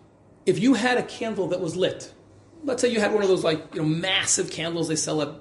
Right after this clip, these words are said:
you know, I don't know, Bed Bath and Beyond, or I don't know where else people sell these huge candles that can last for days at a time, right? Um, you'd probably get dizzy already from the smell at some point if you never blew it out. But, you know, I have a sister, actually, who loves this stuff. Like, our house is full with these vanilla candles and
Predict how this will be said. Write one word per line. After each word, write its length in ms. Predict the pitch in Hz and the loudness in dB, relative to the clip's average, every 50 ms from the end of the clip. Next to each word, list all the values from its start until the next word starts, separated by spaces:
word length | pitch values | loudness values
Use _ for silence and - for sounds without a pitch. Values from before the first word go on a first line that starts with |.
| - - | -14 -12
you 80 | 160 143 | -10 -8
know, 260 | 143 139 135 131 127 | -8 -6 -6 -6 -6
I 60 | 135 | -6
don't 100 | 143 135 | -8 -8
know, 140 | 135 131 123 | -8 -8 -8
Bed 200 | 123 139 135 135 | -8 -8 -8 -8
Bath 200 | 139 139 135 147 | -8 -8 -8 -6
and 80 | 151 | -6
Beyond, 360 | 143 139 139 139 143 139 139 135 | -4 -4 -4 -4 -4 -4 -6 -6
or 120 | 131 131 | -6 -6
I 40 | 135 | -4
don't 100 | 135 139 | -4 -4
know 80 | 139 | -2
where 180 | 139 147 139 135 | -2 -2 -2 -2
else 160 | 127 127 127 | -4 -6 -8
people 200 | - 151 143 143 | -8 -10 -10 -10
sell 140 | 127 143 135 | -8 -10 -8
these 180 | 135 139 127 - | -8 -8 -10 -10
huge 220 | 147 147 139 - | -10 -10 -10 -8
candles 280 | 160 147 - - 135 131 | -8 -8 -8 -8 -10 -10
that 80 | 139 | -10
can 100 | - 135 | -10 -8
last 240 | 135 135 135 135 - | -6 -6 -6 -8 -8
for 60 | 147 | -10
days 300 | 131 123 139 143 143 - | -10 -8 -8 -8 -8 -8
at 80 | - 139 | -8 -10
a 40 | 131 | -10
time, 360 | - - 156 143 131 127 127 | -12 -12 -14 -14 -14 -12 -12
right? 260 | 139 143 151 151 151 - - - - - - - - - | -10 -8 -8 -8 -8 -10 -16 -20 -20 -20 -20 -20 -16 -12
Um, 920 | 170 151 147 143 147 - 147 143 - - - 135 135 135 135 135 65 - - | -10 -8 -8 -6 -6 -6 -6 -6 -6 -6 -6 -8 -8 -8 -8 -10 -10 -10 -8
you'd 120 | 165 156 | -6 -4
probably 140 | 156 160 151 | -2 0 0
get 120 | 139 135 123 | 0 0 0
dizzy 160 | 147 139 143 | 0 2 0
already 140 | 139 131 127 | 0 -2 -2
from 100 | - 143 | -4 -6
the 80 | 131 - | -8 -6
smell 260 | - 147 139 135 131 | -4 -4 -4 -4 -4
at 60 | 127 | -4
some 160 | - 151 143 | -4 -4 -4
point 180 | 139 143 135 127 | -4 -6 -8 -8
if 80 | 123 | -10
you 60 | 139 139 | -10 -8
never 180 | 135 135 135 | -8 -8 -8
blew 180 | 127 135 135 131 | -10 -10 -10 -10
it 60 | 131 | -8
out. 200 | 123 104 - - - | -10 -10 -10 -8 -6
But, 200 | 151 151 - - | -6 -6 -4 -4
you 80 | 185 | -4
know, 180 | 165 156 151 156 | -2 -2 -2 2
I 80 | 165 170 | 4 4
have 80 | 180 175 | 4 4
a 60 | - | 4
sister, 420 | - 180 156 - - 143 135 135 | 2 0 -2 -2 -4 -4 -4 -4
actually, 280 | 131 131 131 - 143 135 | -4 -6 -6 -6 -6 -4
who 60 | 143 | 0
loves 440 | 143 147 151 151 151 139 131 123 123 | 2 4 4 4 4 2 -2 -6 -8
this 100 | 123 117 | -10 -12
stuff. 240 | - - 110 110 - | -10 -10 -12 -10 -10
Like, 140 | 117 127 | -8 -6
our 60 | 135 131 | -4 -4
house 200 | 131 135 135 143 | -4 -4 -6 -10
is 80 | 135 | -12
full 140 | - 143 139 | -10 -10 -10
with 100 | 139 143 | -8 -8
these 100 | 143 135 | -10 -10
vanilla 260 | 135 131 135 139 139 | -10 -10 -10 -10 -10
candles 440 | 127 - 131 131 135 139 135 131 135 | -12 -14 -14 -14 -12 -10 -10 -10 -10
and 140 | 135 127 | -10 -12